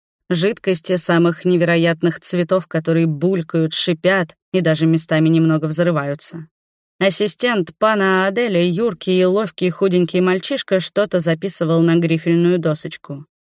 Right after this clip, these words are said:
Хм, как же его зовут? Кажется, Оливерс. Он на нас задумчиво посмотрел, но потом снова опустил взгляд в свои записи.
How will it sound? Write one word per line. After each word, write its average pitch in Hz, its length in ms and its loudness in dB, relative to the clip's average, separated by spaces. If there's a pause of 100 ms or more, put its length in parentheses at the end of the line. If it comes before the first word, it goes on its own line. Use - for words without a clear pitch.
(280)
Хм, 185 260 0 (240)
как 175 220 -2
же 170 120 -2
его 180 360 0
зовут? 170 520 -2 (500)
Кажется, 214 760 -2 (320)
Оливерс. 170 640 0 (720)
Он 226 220 2
на 196 80 2
нас 190 220 2
задумчиво 180 580 2
посмотрел, 175 560 -2
но 165 160 2
потом 180 300 0
снова 190 360 -2
опустил 165 460 -2
взгляд 160 440 -2
в - 60 -10
свои 160 280 0
записи. 147 640 -6